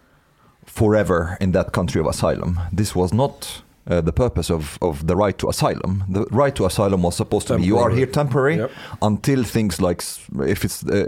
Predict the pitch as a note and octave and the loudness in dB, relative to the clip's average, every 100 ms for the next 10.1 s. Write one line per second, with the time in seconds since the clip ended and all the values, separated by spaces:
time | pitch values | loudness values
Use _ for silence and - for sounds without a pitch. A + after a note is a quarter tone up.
0 | - B2 A#2+ A#2+ A2 F#2 F#2+ G2 F#2 F2 | -2 2 4 6 4 4 4 4 0 0
1 | F#2 - G#2+ - - F2+ G2 F#2+ G#2 A2+ | -2 0 -2 -2 -4 -2 -2 0 0 0
2 | B2 A#2 A2+ C#3 C#3+ A2+ F2 F#2 F2+ F2 | 0 0 0 0 0 0 0 0 2 0
3 | D#2+ E2 - - - - - - - F2 | 0 -2 -2 -8 -18 -20 -20 -20 -8 -2
4 | F2+ E2 D#2+ - F2 G2 F2 G#2 F#2 E2+ | 0 0 -2 -2 -2 0 0 2 2 0
5 | - F#2 E2+ C3+ D#2 - - - - - | 0 0 2 0 0 -2 -10 -20 -20 -10
6 | - F#2 F#2 F2 E2+ - - G#2 G2 F2 | 0 2 4 2 0 -4 0 2 2 2
7 | - - G#2+ F2+ F2+ - - A#2 A#2+ - | 0 0 0 2 0 -2 -4 -4 0 0
8 | C#3 - - C#3+ D#2+ F2 - - - F#2+ | 0 -2 0 0 0 -2 -6 -12 0 2
9 | F2+ F2 F#2+ F2+ B2 F#2+ E2+ E2+ E2 D#2+ | 4 4 2 2 0 0 2 2 2 0